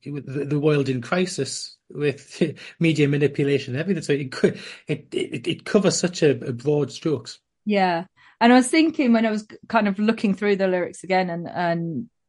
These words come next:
Speaker 2: it's the whole album. I mean, A, it, it comes and goes, like you say. And I, I reckon that's probably Dave Meegan, who's done a lot of the putting things in order. Living with the Big Lie is,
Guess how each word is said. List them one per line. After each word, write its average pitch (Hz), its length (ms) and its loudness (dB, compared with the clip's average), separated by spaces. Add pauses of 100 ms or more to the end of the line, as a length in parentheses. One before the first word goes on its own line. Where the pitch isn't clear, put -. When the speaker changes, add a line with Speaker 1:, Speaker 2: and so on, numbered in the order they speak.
(140)
Speaker 2:
it's 240 420 0
the 226 80 2
whole 277 400 6
album. 240 480 4
I 196 60 2
mean, 240 160 4
A, 262 180 4 (100)
it, 202 200 -4 (120)
it 214 200 -2
comes 226 360 -2
and 196 140 0
goes, 175 400 2
like 170 140 -4
you 180 80 -8
say. 170 180 0
And 160 80 -2
I, 165 60 -8 (540)
I 240 100 -2 (760)
reckon 180 800 -2
that's - 240 0
probably 175 400 -2 (140)
Dave 165 260 0
Meegan, 165 520 -8 (100)
who's 156 280 -4 (280)
done 180 220 2
a 170 80 0
lot 165 200 2
of 160 160 -6
the 160 320 -6 (140)
putting 175 340 -4
things 170 320 -4
in 160 120 -4
order. 156 420 -4 (160)
Living 262 280 2
with 233 120 4
the 208 60 -2
Big 202 220 2
Lie 170 460 2
is, 170 500 -2